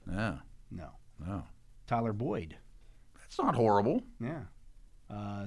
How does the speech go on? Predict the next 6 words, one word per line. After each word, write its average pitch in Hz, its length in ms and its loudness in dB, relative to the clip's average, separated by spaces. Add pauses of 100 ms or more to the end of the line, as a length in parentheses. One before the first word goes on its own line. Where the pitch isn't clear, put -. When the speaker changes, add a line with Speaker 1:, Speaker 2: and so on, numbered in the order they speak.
Speaker 2:
Tevin 120 280 -2
Coleman, 143 380 0
Marvin 120 380 2
Jones, 147 640 -2 (680)
Naeem 104 240 -2
Hines. 135 420 -4